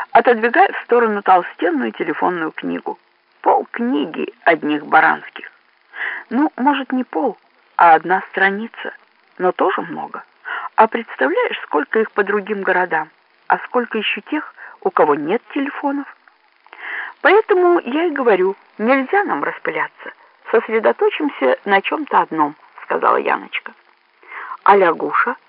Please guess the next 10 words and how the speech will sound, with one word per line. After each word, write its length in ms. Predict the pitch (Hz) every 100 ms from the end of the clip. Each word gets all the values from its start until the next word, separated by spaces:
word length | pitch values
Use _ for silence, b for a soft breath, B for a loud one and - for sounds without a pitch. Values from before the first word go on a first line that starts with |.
| _
оставим 460 | 185 - 165 160 165
в 80 |
покое? 440 | - 170 - 349 - _ _ _ _
Нет, 220 | 277 240 - B B B
давай 260 | 190 277 480
тоже 300 | - 180 160
запишем 460 | 175 170 180 160 160
в 40 |
нашу 260 | 160 151 -
тетрадь, 400 | - - 147 -